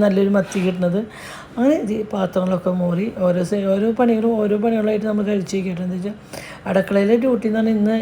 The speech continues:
എന്നും അന്വേട്ട ഹെൽപ്പിന് ഉണ്ടാകാറുണ്ട്, ഇന്ന് അന്വേട്ട ഹെൽപ്പ് കിട്ടിയില്ല. ആ കാരണം ഒറ്റയ്ക്ക് കാരണം വീഡിയോ എടുക്കലും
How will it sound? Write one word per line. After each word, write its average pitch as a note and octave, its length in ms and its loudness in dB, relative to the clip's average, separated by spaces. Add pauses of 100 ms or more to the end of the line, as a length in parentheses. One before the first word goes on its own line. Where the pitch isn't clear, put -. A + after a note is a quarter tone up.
എന്നും G#3 200 4
അന്വേട്ട G#3 280 2 (140)
ഹെൽപ്പിന് G3+ 400 -2
ഉണ്ടാകാറുണ്ട്, F#3 400 0
ഇന്ന് F#3+ 160 -2
അന്വേട്ട F3+ 220 -2 (120)
ഹെൽപ്പ് F#3+ 300 -4
കിട്ടിയില്ല. F3+ 400 -2 (800)
ആ F#3 120 0
കാരണം G3+ 220 2 (300)
ഒറ്റയ്ക്ക് G#3+ 280 0 (120)
കാരണം G#3+ 220 0 (220)
വീഡിയോ G#3 280 2
എടുക്കലും G#3 440 0